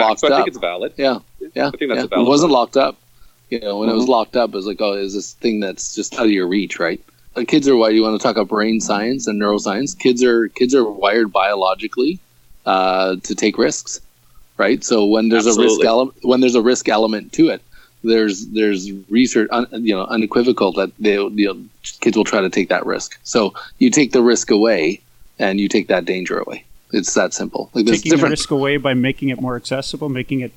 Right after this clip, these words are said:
Speaker 3: norm-,
Speaker 2: Yeah,
Speaker 3: m-,
Speaker 2: absol-,
Speaker 3: normalizing it,
Speaker 2: yeah.
Speaker 3: basically.
Speaker 2: Yeah, yeah. There's, there's a, there's, like, there's a lot of research that shows that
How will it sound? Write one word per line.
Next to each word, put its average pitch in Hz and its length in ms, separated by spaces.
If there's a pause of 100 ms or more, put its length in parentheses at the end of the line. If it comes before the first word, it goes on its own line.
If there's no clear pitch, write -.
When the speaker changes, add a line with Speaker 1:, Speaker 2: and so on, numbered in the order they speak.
(720)
Speaker 3:
norm-, 143 360
Speaker 2:
Yeah, 170 120
Speaker 3:
m-, 135 320 (220)
Speaker 2:
absol-, 131 180
Speaker 3:
normalizing 160 460
it, - 80
Speaker 2:
yeah. 139 180
Speaker 3:
basically. 180 320 (380)
Speaker 2:
Yeah, 131 220 (300)
yeah. 139 200
There's, 139 280
there's 143 340
a, 147 180
there's, 131 280
like, 120 200
there's 117 140
a 120 60
lot 120 260
of 120 60
research 127 440
that 110 180
shows 110 280
that 104 180